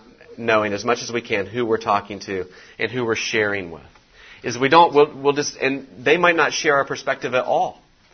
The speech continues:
And your perspective is gonna cause you to make lots of assumptions, and we just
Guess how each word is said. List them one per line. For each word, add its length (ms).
And 220
your 240
perspective 680
is 140
gonna 180
cause 280
you 100
to 60
make 180
lots 280
of 80
assumptions, 840
and 120
we 100
just 240